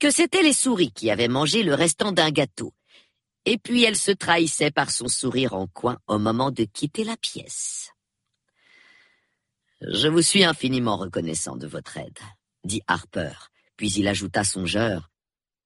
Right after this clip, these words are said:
Les studios Lemville, hein ? » Miss Marple ne répondit pas.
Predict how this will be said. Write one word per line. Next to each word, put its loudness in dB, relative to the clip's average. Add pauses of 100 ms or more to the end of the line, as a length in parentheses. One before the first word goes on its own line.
Les -10
studios 0
Lemville, 2
hein ? » -4 (880)
Miss 4
Marple 4
ne 4
répondit -2
pas. -10